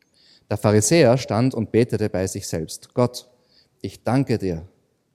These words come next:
dass ich nicht bin wie die übrigen der Menschen, Räuber, Ungerechte, Ehebrecher oder auch wie dieser Zöllner. Ich faste zweimal in der Woche,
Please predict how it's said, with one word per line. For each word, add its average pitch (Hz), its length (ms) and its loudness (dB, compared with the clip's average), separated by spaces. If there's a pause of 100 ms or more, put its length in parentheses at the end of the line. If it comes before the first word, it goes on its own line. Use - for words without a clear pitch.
dass 107 160 -8
ich 107 120 -6
nicht 131 300 -2
bin 123 220 0
wie 101 80 -2
die 95 100 -6
übrigen 101 420 -2
der 92 80 -4
Menschen, 87 460 -10 (560)
Räuber, 113 600 0 (200)
Ungerechte, 104 760 -2 (420)
Ehebrecher 104 760 0 (380)
oder 98 220 -2
auch 117 180 2
wie 107 80 0
dieser 113 320 2
Zöllner. 98 460 -8 (1500)
Ich - 200 -14
faste 151 380 2
zweimal 127 340 2
in 123 100 0
der 123 80 -2
Woche, 117 400 -4